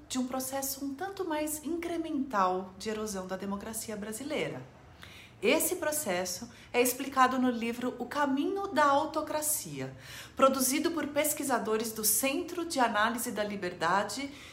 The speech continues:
e do Autoritarismo, o laut.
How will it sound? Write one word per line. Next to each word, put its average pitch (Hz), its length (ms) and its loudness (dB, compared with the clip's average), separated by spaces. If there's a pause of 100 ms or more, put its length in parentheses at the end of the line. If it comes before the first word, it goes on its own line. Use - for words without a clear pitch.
(140)
e 233 80 0
do 214 140 2
Autoritarismo, 226 1120 0
o 190 40 0
laut. - 800 2